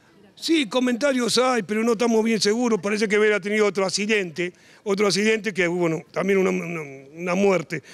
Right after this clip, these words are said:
Pero no estamos seguros de eso, no nos llevamos por eso.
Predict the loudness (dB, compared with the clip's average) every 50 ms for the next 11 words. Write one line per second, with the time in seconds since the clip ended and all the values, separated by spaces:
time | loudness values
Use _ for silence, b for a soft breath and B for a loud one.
0 | B B B 0 2 2 2 2 2 2 2 2 2 2 2 2 4 2 4 2
1 | 2 2 2 0 2 2 2 2 2 2 2 2 2 0 -2 -4 -2 -4 -4 -4
2 | -4 -8 -12